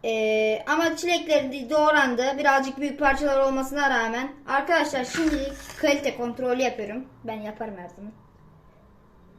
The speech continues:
Arkadaşlar çok güzel. Bence bunu yapın.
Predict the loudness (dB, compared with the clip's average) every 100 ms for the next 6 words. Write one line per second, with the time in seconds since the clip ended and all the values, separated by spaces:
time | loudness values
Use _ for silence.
0 | -20 -20 -20 -20 _ -20 -20 -20 -20 -20
1 | -20 -20 -20 -20 -20 -20 -14 -2 0 0
2 | 0 0 0 0 -2 2 2 2 -2 -2
3 | 0 2 0 2 0 0 0 2 2 -2